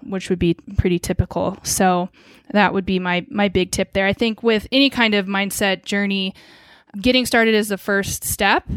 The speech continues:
And then a lot of times it flows after that. So you'll find that you stumble upon books or people randomly recommend things to you, and it is exactly what you needed to hear or read at that given time. And if you find something that doesn't quite resonate with you now,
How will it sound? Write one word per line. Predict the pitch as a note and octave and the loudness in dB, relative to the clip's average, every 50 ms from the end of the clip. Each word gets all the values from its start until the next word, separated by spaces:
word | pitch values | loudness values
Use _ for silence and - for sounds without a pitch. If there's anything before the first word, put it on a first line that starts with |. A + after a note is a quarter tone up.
| - - | -8 -4
And | - A3 A3+ | -2 0 0
then | A3+ A3+ A3+ | 2 2 2
a | A3 | 2
lot | G#3+ A#3 C#4 E4 | 2 2 2 2
of | F4+ E4+ | 2 0
times | - - C#4 C4 B3 A#3 A3+ - | -2 0 0 0 0 0 -2 -2
it | - G#3+ - | -4 -6 -6
flows | - - A3 A3 G#3+ G#3 G3 | -4 -2 0 2 2 2 2
after | G3+ F#3 F#3 - - F#3+ | 0 -2 -2 -2 -4 -4
that. | F3+ F3+ E3 D3+ C3 - | -2 -2 -2 -2 -2 -4
So | - - - A3 G#3 G3+ G3 | -4 0 2 4 4 4 2
you'll | F#3+ G3 A3 A3 A3 | 2 2 2 2 2
find | - - G#3+ G#3 G#3+ G#3 | 0 0 0 0 2 0
that | G3+ - - | -2 -4 -6
you | G3 G3 G3 G3+ G3+ G3+ G3+ G3+ | -8 -6 -4 -2 -2 0 -2 -2
stumble | F#3+ - - - C4 C4 B3 A#3+ A#3 | -2 -4 0 2 2 2 4 4 4
upon | A3+ G#3+ - - A3 G#3 G#3 G3+ F#3 | 2 2 2 0 2 2 0 0 -2
books | F3 F3+ G3 F#3+ - - - - - - - - - - - - - - | -2 0 0 0 0 -2 -4 -8 -8 -8 -8 -12 -18 -20 -20 -20 -18 -8
or | - - G#3+ G#3 G3+ | -2 2 2 2 2
people | G3 - - A3+ G3+ - A3 G#3 | 2 2 0 0 0 0 0 0
randomly | G3 G#3 G#3 G#3 G#3 G#3 G3+ G3+ G3 | 2 2 2 2 2 2 0 0 0
recommend | F#3+ G3 G3 G3 G#3 G3+ G3 G3 G3+ G#3+ | 2 0 0 0 0 -2 -2 -2 -2 -2
things | - G#3+ G3 F#3 - | -2 -2 -2 -2 -6
to | - - | -6 -4
you, | F#3+ F#3 F#3 F3+ F3+ F3+ F3+ - | -2 0 0 0 0 0 -2 -2
and | - F#3+ F#3+ | -4 -4 -2
it | F#3+ F#3 F3+ _ _ - - - _ _ - | -2 -4 -4 _ _ -20 -20 -20 _ _ -2
is | - G#3+ G3 G#3 | 0 0 2 2
exactly | F#3+ G3 F#3+ F#3 G3+ G3+ G#3+ - - A#3 | -2 -2 -2 0 2 2 2 2 2 2
what | A3 G#3 G3+ - | 4 4 2 2
you | G3+ G3+ G3 | 2 0 0
needed | G3 F#3+ F#3+ F#3 F#3+ F#3+ F#3 | 0 0 0 0 0 2 2
to | G3 | 0
hear | F#3+ - F#3+ F#3 F#3 F#3+ G3 G3 F#3+ | -2 0 -2 0 0 2 2 0 0
or | F#3 | -2
read | F3+ F3+ E3+ E3+ F3+ G3 G3 | -4 -4 -6 -4 -4 -4 -4
at | - F3+ F#3 - | -4 -6 -6 -4
that | F#3 F3 E3+ - - | -2 -2 -2 -4 -6
given | - F#3 F3+ F3+ E3+ F3+ | -6 -6 -6 -6 -8 -10
time. | - - F#3 F3 F3+ G#3 B3+ C#4+ D4 | -8 -8 -6 -4 -2 0 0 2 2
And | B3+ G#3+ G3+ G3 G3+ - _ _ _ - - - - | 2 2 0 -2 -4 -8 _ _ _ -20 -20 -10 -2
if | - A#3 G#3+ | 0 0 2
you | G#3 A3+ G#3+ | 2 2 2
find | G3 A3 G#3+ G#3+ G3+ | 4 2 2 2 2
something | - A3+ G#3+ G3 A3+ G#3+ | 0 0 0 2 2 2
that | G#3 G#3 F#3 | 2 2 4
doesn't | G3+ G3 G3+ G3 G#3 G3+ G3 - - | 4 2 2 2 0 -2 -4 -4 -2
quite | - A3 G3+ - | 0 2 2 2
resonate | - G3 G#3+ G3+ G3 G#3 G#3 G3+ G3+ G3+ - | 2 2 0 2 2 0 -2 0 -2 -2 0
with | - G3+ F#3+ - | 0 -2 -2 -2
you | G3+ G3+ | -4 -6
now, | G3 F#3+ F3 F3 F#3+ A3+ C4+ D#4+ E4+ | -4 -2 -2 0 2 4 2 2 0